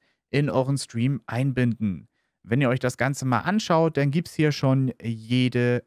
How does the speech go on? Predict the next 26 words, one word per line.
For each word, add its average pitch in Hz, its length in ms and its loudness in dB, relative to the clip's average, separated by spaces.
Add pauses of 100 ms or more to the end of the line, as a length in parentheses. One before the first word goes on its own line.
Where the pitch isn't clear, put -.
Menge 104 680 0
einzelne 107 640 -2
Apps. - 380 -6 (420)
Zum 220 160 -2
Beispiel 185 640 2
einen 127 540 0
Monstercat 139 800 0 (100)
Music 151 440 2
Player. 110 280 2
Das 92 180 -2
heißt, 135 300 0
ihr 123 60 -2
könntet 123 260 0
zum 120 80 -2
Beispiel 113 300 0
Musik 107 420 -2
von 131 240 0
Monstercat 135 640 -2
direkt 117 280 -2
einbinden, 170 580 0
über 202 320 0
Streamlabs 143 480 -2
O 120 140 -6
B 120 140 -4
S 110 180 -8
steuern 135 480 0